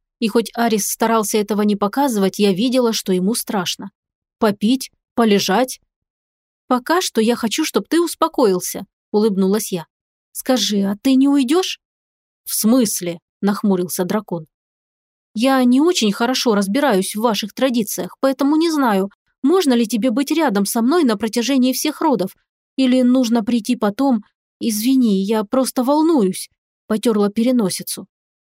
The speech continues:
«Маша, я не оставлю тебя ни на минуту».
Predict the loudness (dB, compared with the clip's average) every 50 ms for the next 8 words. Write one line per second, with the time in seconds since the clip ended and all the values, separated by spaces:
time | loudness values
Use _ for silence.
0 | _ _ _ _ _ _ _ _ _ _ _ 0 2 2 2 2 -2 -4 -4 -2
1 | 0 2 2 4 2 2 2 0 0 0 0 2 2 2 0 0 0 -2 -2 -2
2 | -2 0 0 2 2 2 4 4 4 4 2 2 0 -2 -4 -12 -18